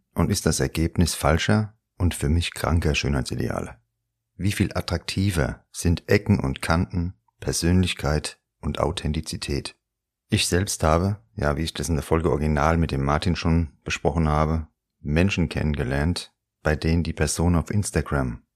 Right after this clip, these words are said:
mit der Realität wirklich rein gar nichts zu tun hatte. Was ihr da teilweise präsentiert bekommt, ja, das ist nicht mehr als ein Avatar in der Online-Scheinwelt. Gefährlich für das eigene Glück wird es,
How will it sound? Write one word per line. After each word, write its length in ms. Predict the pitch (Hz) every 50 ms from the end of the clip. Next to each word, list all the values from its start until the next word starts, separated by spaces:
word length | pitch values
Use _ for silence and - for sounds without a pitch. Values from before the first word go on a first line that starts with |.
| _ _
mit 160 | - 78 -
der 140 | 82 73 69
Realität 840 | 78 78 76 71 73 71 - - - 80 80 78 - - - - _ _ _ _
wirklich 420 | - - 87 92 - 85 80 - 80
rein 200 | 71 73 71 - -
gar 180 | - 71 76
nichts 260 | 78 80 80 - - -
zu 100 | - -
tun 260 | - 76 69 71 69
hatte. 220 | - - - - - _ _ _ _ _ _ _ _ _ _ _ _ _ _ _ _
Was 160 | - - 80 76
ihr 120 | 90 85
da 140 | 90 87 90
teilweise 520 | - 104 90 95 98 92 87 85 87 92
präsentiert 500 | - - 82 78 82 78 76 90 101 -
bekommt, 520 | - 92 - - 73 80 85 - - - _ _ _ _ _ _
ja, 140 | - - -
das 100 | 78 -
ist 160 | 80 - -
nicht 220 | - - - -
mehr 160 | - 85 87
als 180 | - 82 - -
ein 140 | 151 - -
Avatar 520 | 87 78 78 76 73 - - 82 87 82
in 120 | 71 78 67
der 160 | 69 - -
Online-Scheinwelt. 1000 | 80 82 78 78 80 80 - - - 73 80 82 73 67 64 - - - - _ _ _ _ _ _ _ _ _ _
Gefährlich 560 | - 80 - - 92 90 98 87 87 78 -
für 100 | - 90
das 180 | 80 78 - -
eigene 300 | - 85 82 87 85 76
Glück 280 | - - 92 - -
wird 160 | 69 71 71 -
es, 300 | - - - - -